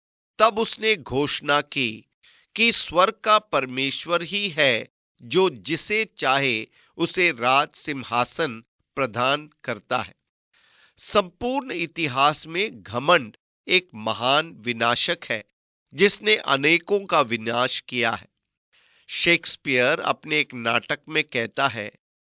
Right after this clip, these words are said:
"क्रॉमवेल, घमंड से दूर भाग, क्योंकि इसी पाप के कारण स्वर्गदूतों का पतन हुआ है।"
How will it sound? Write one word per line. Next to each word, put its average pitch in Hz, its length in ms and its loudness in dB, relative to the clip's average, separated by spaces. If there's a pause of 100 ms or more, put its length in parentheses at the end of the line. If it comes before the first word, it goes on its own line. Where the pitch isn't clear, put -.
(320)
"क्रॉमवेल, 175 580 4 (380)
घमंड 160 560 0
से 202 260 0
दूर 180 420 0
भाग, 131 380 2 (520)
क्योंकि 175 320 0
इसी 165 400 -4
पाप 143 460 2
के 175 180 0
कारण 131 560 2 (300)
स्वर्गदूतों 165 1000 0
का 170 200 4
पतन 131 500 -2
हुआ 110 300 0
है।" 98 140 -12